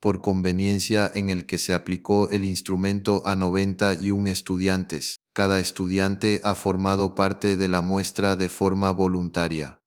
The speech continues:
Para el análisis se utilizó Excel.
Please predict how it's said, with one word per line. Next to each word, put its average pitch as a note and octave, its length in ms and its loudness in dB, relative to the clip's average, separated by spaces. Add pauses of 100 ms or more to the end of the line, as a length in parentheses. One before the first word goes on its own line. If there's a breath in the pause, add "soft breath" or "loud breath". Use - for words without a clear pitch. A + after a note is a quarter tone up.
(120)
Para F#2+ 240 4
el F#2+ 100 2
análisis G2+ 680 0
se G#2 100 2
utilizó F#2+ 680 0
Excel. E2+ 580 -6